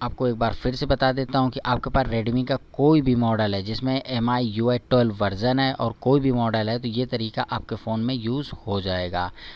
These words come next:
आप इस तरीके से अपने फ़ोन में एफ़आरपी लॉक को अनलॉक कर सकते हैं। तो यहाँ पर दोस्तों आप देख सकते हैं कि हमारे फ़ोन से एफ़आरपी लॉक अनलॉक हो चुका है। तो चलिए हम इसमें एक बार फिर से देख लेते हैं।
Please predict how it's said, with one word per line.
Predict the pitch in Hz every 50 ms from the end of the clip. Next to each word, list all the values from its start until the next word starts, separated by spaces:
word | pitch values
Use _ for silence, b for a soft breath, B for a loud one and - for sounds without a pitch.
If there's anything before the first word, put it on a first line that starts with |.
| B B
आप | 104 117 135 -
इस | 139 120 - -
तरीके | - 107 107 107 104 - 143 143
से | 131 - 139
अपने | 123 - - 110 104
फ़ोन | - - 120 117 131 139
में | 143 143
एफ़आरपी | - - 120 113 - 107 98 98 - 127 123
लॉक | 117 120 113 -
को | - 113
अनलॉक | 110 104 104 113 135 151 - - -
कर | - 104 - 117
सकते | - 98 87 - - - 98 90
हैं। | 87 87 87 B B B B B B -
तो | 120
यहाँ | 107 110 110 110
पर | - 143 135
दोस्तों | 131 135 127 - - 135
आप | 127 117
देख | 98 - 104 107 -
सकते | - 135 123 - - 147
हैं | 147 143 135
कि | 135
हमारे | 120 104 104 117 110
फ़ोन | - - 117 127 131
से | 127 143 131
एफ़आरपी | 120 - 98 95 95 - 123 120
लॉक | 117 120 123 - -
अनलॉक | 127 117 107 120 135 151 - - -
हो | - - 101 95
चुका | - - 87 - 95 92 90
है। | 90 87 92 B B B B B B -
तो | 117
चलिए | 107 - 110 113 123 135
हम | 135 131
इसमें | 123 - - 131 135
एक | 139 131 117 107 113
बार | 120 117
फिर | 110 - 117 110
से | - - 135
देख | 110 98 98 98 98
लेते | 113 120 131 127 - 143
हैं। | 143 139 139 147